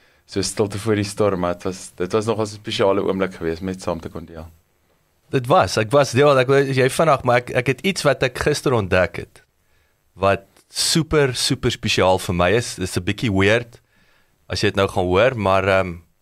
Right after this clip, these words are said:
Speaker 2: maar vertel ons, het jy iets, het jy, wat se nonsens het jy?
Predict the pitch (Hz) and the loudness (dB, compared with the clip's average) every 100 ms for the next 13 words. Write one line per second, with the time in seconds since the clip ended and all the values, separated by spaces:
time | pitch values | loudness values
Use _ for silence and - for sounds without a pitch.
0 | _ 131 110 123 165 147 101 101 117 123 | _ -2 0 -2 2 2 0 0 0 0
1 | 123 - 120 113 104 104 - 110 107 107 | -2 -6 -4 -2 0 0 0 0 0 0
2 | 110 101 90 92 | -4 -4 -2 -2